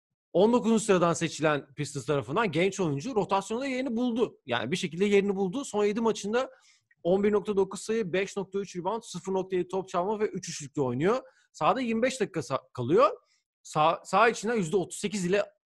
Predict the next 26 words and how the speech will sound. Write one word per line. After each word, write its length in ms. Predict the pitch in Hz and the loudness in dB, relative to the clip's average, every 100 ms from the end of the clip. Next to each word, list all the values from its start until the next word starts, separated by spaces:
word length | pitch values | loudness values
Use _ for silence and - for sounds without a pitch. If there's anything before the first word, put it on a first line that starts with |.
| _ | _
oynadığını 340 | 156 151 165 170 | 0 2 4 4
da 100 | 135 | 4
belirtelim. 440 | 123 110 175 196 | 0 0 0 2
Yani 240 | 147 151 | 0 0
aynen 340 | 127 160 165 - | 0 0 0 -2
Cole 220 | 151 156 | 0 0
Anthony'de 380 | 165 170 160 139 | 0 -2 -4 0
bahsettiğimiz 560 | 135 135 143 185 202 147 | 0 -2 -6 -4 -6 -6
gibi 280 | 131 220 - _ _ | -4 -4 -6 _ _
eğer 320 | 131 147 156 147 | 0 2 2 0
bu 100 | 190 | 0
oyuncuyu 280 | 196 190 | 0 -2
çekiyorsanız 640 | 180 175 214 208 175 226 - _ _ | -4 -4 -2 -4 -6 -6 -10 _ _
sizin 340 | - 127 165 | -14 -4 -2
sağ 260 | 226 185 185 | -2 2 2
içi 180 | 180 160 | 0 -4
isabetinize 600 | - 151 147 143 143 190 | 0 0 0 -6 -4 -4
nasıl 220 | 185 165 | -4 -4
bir 60 | 147 | -6
etkisi 340 | 143 131 139 | -6 -8 -4
olacak 340 | 127 147 220 | -4 -4 -4
bunu 140 | 175 180 | -4 -2
göz 200 | 170 165 | 0 0
önünde 260 | 160 135 | -2 -2
bulundurmanız 440 | 123 120 117 113 104 | -4 -6 -6 -6 -6
gerekiyor. 420 | 113 110 220 | -8 -4 -2